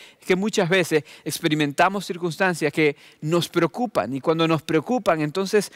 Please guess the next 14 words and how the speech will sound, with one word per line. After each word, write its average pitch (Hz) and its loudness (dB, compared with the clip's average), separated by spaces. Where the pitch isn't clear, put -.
nos 165 0
roban 190 4
del 165 2
gozo 190 0
y 156 -2
la 147 4
alegría 156 2
que 156 2
Dios 160 0
quiere 151 2
que - -2
experimentemos. 123 -4
La 143 4
preocupación 156 -2